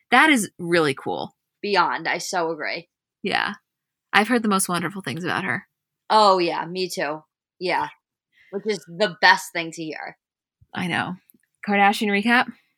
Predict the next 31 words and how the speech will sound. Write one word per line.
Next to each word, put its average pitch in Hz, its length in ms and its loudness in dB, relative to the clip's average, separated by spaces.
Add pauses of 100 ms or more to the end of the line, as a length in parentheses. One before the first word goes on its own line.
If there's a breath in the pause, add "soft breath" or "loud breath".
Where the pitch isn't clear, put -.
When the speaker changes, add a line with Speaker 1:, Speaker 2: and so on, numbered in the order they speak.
(280)
Speaker 2:
Oh, 185 340 2 (160)
please. 160 360 -8
I'd 156 220 -6
love 156 240 -8 (100)
to. 165 280 -10 (540 soft breath)
Speaker 1:
Not 247 280 4
that 403 160 4
much 254 220 4
here, 175 120 4
you 147 140 0
guys, 160 460 0
but 208 320 4
we're 202 100 0
gonna 240 160 4
start 254 260 4
out 180 320 4
with 175 280 0 (260)
Sophia 175 720 0
relationship 175 540 -4
news. 165 460 -6 (440 loud breath)
As 220 180 4
we 262 60 2
said 214 240 2
last 175 300 2
week, 185 400 -2
Sophia 226 560 0
was 180 360 2 (140)
apparently, 208 880 0 (160)
has 190 220 -4
been 185 180 -2
seeing 175 500 0